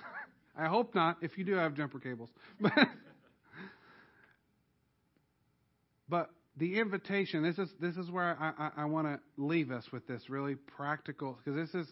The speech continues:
I know it's like, you didn't talk about the Holy Spirit much for it being a Holy Spirit series,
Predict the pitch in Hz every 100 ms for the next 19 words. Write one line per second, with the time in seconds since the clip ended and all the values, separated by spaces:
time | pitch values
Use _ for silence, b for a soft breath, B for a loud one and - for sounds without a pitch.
0 | - 160 180 175 165 - 147 143 B B
1 | _ 226 359 330 269 294 277 262 214 160
2 | 233 190 127 220 208 147 135 127 151 143
3 | 214 170 143 196 190 156 190 190 - 208
4 | 214 156